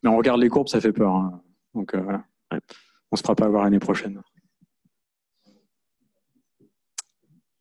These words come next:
Speaker 1: Fin de la mise à jour sur start point spring point I O. Euh, maintenant, on est dans les temps, c'est bon ?
Speaker 2: Je pense,
Speaker 1: Ouais.
Speaker 2: oui. Ouais.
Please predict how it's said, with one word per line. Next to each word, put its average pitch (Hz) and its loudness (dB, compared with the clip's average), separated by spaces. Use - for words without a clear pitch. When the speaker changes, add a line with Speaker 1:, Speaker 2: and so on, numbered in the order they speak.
Speaker 1:
Fin 143 4
de 131 8
la 117 6
mise 117 8
à 120 6
jour 120 4
sur 104 2
start - -6
point 117 2
spring 113 4
point 110 4
I 120 6
O. 147 4
Euh, 95 4
maintenant, 113 6
on 113 2
est 101 4
dans 104 2
les 107 2
temps, 143 -2
c'est - -2
bon ? 131 0
Speaker 2:
Je - -20
pense, 107 -4
Speaker 1:
Ouais. 110 2
Speaker 2:
oui. 117 -8
Ouais. 135 -8